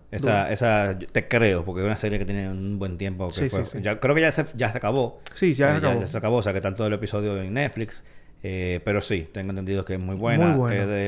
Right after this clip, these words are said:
Speaker 1: eh, de la produ-, la misma productora de Grey's Anatomy,
Speaker 2: Mm.
Speaker 1: que es muy famosa. Eh, y la recomendación mía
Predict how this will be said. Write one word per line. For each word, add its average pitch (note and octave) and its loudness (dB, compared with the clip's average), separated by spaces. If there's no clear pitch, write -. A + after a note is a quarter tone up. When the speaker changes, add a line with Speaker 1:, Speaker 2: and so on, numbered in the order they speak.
Speaker 1:
eh, F#2+ -4
de G2+ -4
la F#2+ -4
produ-, G2 -6
la G2 -6
misma G#2 -2
productora G#2 -2
de F#2+ -4
Grey's G2+ -4
Anatomy, G2+ -4
Speaker 2:
Mm. E3 -4
Speaker 1:
que F#3 -8
es F2+ -6
muy F#2 -4
famosa. A#2 -2
Eh, F#2 -2
y C#3 4
la A2 0
recomendación A#2+ 0
mía D3 2